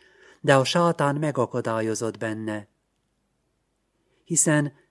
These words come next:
ki volna reményünk, örömünk és dicsekvésünk tárgya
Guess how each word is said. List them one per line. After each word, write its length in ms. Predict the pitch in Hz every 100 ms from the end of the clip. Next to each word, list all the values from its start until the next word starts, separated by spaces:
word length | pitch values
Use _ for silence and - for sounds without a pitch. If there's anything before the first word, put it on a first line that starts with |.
| _
ki 120 | - 226
volna 360 | 180 151 139
reményünk, 840 | 135 156 147 139 135 135 127 131 -
örömünk 560 | 160 147 135 131 127
és 120 | 127 120
dicsekvésünk 800 | 147 147 127 135 131 - 117
tárgya 520 | 117 143 143 135 135